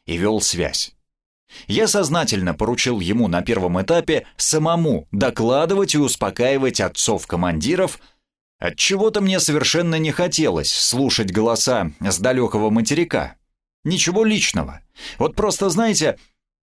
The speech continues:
отрезалось. Отцепился я,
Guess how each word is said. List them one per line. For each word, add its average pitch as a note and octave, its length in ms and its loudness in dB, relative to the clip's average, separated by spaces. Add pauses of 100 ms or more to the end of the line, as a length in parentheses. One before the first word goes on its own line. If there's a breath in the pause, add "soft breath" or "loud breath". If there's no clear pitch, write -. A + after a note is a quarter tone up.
отрезалось. C3 840 -2 (520)
Отцепился D#3 840 0
я, D2 360 -4